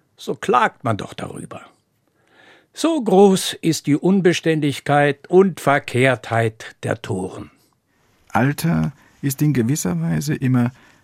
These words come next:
Speaker 2: mit einem bestimmten Leid verbunden. Es ist das Leid, das sich am Körper manifestiert,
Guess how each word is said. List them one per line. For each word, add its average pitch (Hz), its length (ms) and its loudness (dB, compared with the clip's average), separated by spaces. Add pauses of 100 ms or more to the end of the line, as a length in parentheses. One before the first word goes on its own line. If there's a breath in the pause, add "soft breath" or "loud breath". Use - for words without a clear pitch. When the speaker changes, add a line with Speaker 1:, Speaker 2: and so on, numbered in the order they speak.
Speaker 2:
mit 104 280 -4 (100)
einem 104 240 2
bestimmten 101 480 -2
Leid 76 340 -2
verbunden. 78 600 -4 (320 loud breath)
Es - 160 -6
ist 87 180 -6
das 104 160 -4
Leid, 127 400 -2 (240 soft breath)
das - 140 -10
sich 82 180 -8
am 82 140 -8
Körper 98 360 -2
manifestiert, 139 840 -4